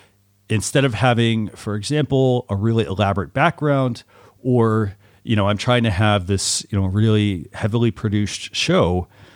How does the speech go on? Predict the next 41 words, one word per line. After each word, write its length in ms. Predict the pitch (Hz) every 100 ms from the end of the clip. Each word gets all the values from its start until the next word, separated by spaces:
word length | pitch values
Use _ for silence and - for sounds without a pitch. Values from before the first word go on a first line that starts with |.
| _ _ -
I'm 140 | 190
just 160 | 208 -
adding 260 | 175 170
a 60 | 156
couple 340 | - 147 151
of 60 | 156
different 260 | 139 131
elements. 340 | - 170 85 -
So, 200 | - 101
for 160 | -
example, 460 | 101 - 190 151 82
maybe 240 | 95 123
I'm 100 | 131
adding 280 | 107 110 113
a 100 | 110
lower 360 | 98 104 131 131
third 520 | - 180 160 98 98 - - - -
that's 160 | 160
just 180 | 156 -
a 60 | 113
basic 480 | 110 117 123 113
text 320 | - 156 - -
color, 420 | 104 90 85 85 - _
for 180 | - 107
example, 480 | 95 107 104 101 98
with 180 | 95 -
my 140 | 104
logo 640 | 104 123 131 110 101 104 - -
as 160 | - 98
a 60 | 98
separate, 460 | - 101 98 92 -
you 80 | 101
know, 180 | 87 65
addition, 400 | 90 101 - 87
like, 280 | 101 101 -
just 200 | 117 -
some 220 | 120 107
really 300 | 127 156 147
simple 360 | - 127 127
things 460 | 123 156 92 98 - - - _
versus 600 | 113 120 - 104 95 -